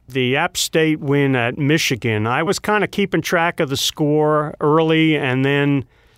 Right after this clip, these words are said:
went outside to play catch with my son. When I, when I checked my phone again for the score, I saw that Appalachian was ahead. I said, "Uh,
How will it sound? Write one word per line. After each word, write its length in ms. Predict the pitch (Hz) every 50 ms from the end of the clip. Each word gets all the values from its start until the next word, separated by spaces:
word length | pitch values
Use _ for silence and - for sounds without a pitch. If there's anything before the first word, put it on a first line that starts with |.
| _ -
went 160 | 165 165 170
outside 560 | 160 160 160 - - - 165 156 160 165 151
to 80 | 135 -
play 240 | - - 160 139
catch 400 | 127 - - 165 165 170 - -
with 180 | - 143 127 -
my 180 | 139 123 123 123
son. 640 | - - - 170 156 156 160 160 160 160 156 -
When 140 | - 123 127
I, 120 | 127 123 127 123 -
when 200 | - - 127 131
I 280 | 131 127 127 123 117 113 - - - _ _ _
checked 260 | - - 208 202 -
my 200 | - 165 156 156
phone 420 | 139 - - 185 175 175 175 180 160
again 320 | 139 117 156 160 170 165
for 160 | - - 160
the 100 | 131 135
score, 440 | 135 - - - 170 165 170 170 147
I 60 | 123
saw 260 | 120 - - 165 151
that 100 | 139 127
Appalachian 720 | 123 135 147 - - 127 127 135 147 143 - - 143 127
was 140 | 117 117 104
ahead. 360 | 113 107 110 135 139 143 139 131 - - - - _ _ _ -
I 60 | 123
said, 480 | 120 - - 165 143 139 127 113 117 -
"Uh, 380 | 127 127 127 123 123 123 123